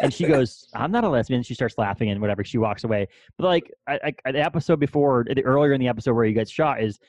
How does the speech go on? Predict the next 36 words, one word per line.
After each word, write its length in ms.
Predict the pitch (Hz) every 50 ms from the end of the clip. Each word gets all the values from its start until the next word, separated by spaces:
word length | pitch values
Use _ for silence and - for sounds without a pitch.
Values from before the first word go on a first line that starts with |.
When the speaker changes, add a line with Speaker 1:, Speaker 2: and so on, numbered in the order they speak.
| _ _ _ _
Speaker 1:
he's 220 | - - 143 123 117
really 320 | 113 135 147 156 151 131
nice 400 | 117 113 110 110 127 143 120 -
to 100 | - 117
Carol, 440 | - - - 107 95 87 85 82 82 - _ _ _ _ _ _ -
and 80 | 117
he 60 | 117 120
explains 320 | 110 - - 143 143 123
Speaker 2:
Yeah. 80 | 117 -
Speaker 1:
the 100 | - 139
whole 220 | 110 127 123 127
story 380 | 123 - - 135 131 131 127 120
of 120 | 113 104
him 380 | - 131 127 123 120 117 113 107 - _ _ _ _
and 100 | - 117
how 440 | 127 127 123 117 117 113 113 113 107 - _ _ _ _ _
he 120 | - 151
went 180 | 131 135 135 123
to 40 | 120
do 180 | 113 131 135 131
armed 220 | 127 123 120 117
robbery, 380 | 120 120 117 120 113 120 120 113
but 100 | 117 113
he 60 | 113
had 80 | 110 107
a 60 | 104
water 340 | 101 101 104 110 110 113 110
pistol, 540 | - 120 110 110 - - 120 113 110 110
and 60 | 110 107
then 80 | 104
went 120 | 110 110 101
back 180 | 113 110 -
to 80 | - 117
his 140 | 113 - -
house, 400 | - 110 110 120 120 - - -
and 240 | 110 104 104 101